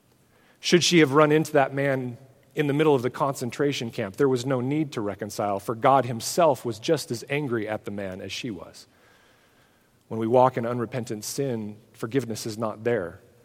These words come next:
It's there for the taking, but we refuse it.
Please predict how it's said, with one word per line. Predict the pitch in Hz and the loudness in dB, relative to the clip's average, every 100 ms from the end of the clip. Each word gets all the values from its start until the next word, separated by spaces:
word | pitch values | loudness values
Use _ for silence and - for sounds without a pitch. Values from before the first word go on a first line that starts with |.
| _ _ _ _ _ _ - | _ _ _ _ _ _ -14
It's | - | 0
there | 117 110 | 0 2
for | 107 | -2
the | 95 | -6
taking, | - 147 131 107 | 0 0 0 -6
but | 98 | -6
we | 110 101 | -4 -6
refuse | 90 - 113 95 | -6 -8 -8 -8
it. | 78 | -12